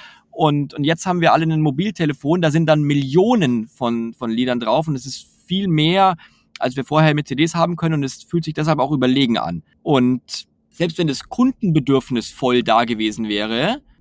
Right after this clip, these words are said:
mehr Musik schneller verfügbar zu haben, was es sicher, sicher gab und auch eine, irgendwie potenziell eine Zahlungsbereitschaft für mehr Musik schneller verfügbar. Es war erst, also, ich bin mir sicher, es gab auch,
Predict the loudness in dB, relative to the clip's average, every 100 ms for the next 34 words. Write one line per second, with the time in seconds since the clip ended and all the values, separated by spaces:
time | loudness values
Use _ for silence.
0 | _ -8 -4 0 2 4 2 0 0 -2
1 | -2 -8 -4 0 2 2 -2 -6 -8 -2
2 | 2 2 2 0 2 2 -2 -6 -6 -10
3 | -8 -2 0 0 -2 -10 -10 -2 2 4
4 | 2 -2 -6 -8 -12 -10 -12 _ -16 -16
5 | -10 -8 -8 -4 -2 -2 -4 -8 -4 -4
6 | -4 -6 -6 -6 -10 -6 -4 -4 -4 -6
7 | -8 -8 -4 -4 -6 -10 -10 -6 0 0
8 | -2 -14 -20 -20 -20 -14 -10 -2 0 0
9 | 0 0 -2 -8 -18 _ _ _ _ _
10 | -18 -14 -14 _ -8 -6 -6 -10 -18 -10
11 | -4 -2 -2 -4 -4 -4 -2 0 0 0
12 | 0 -4 -14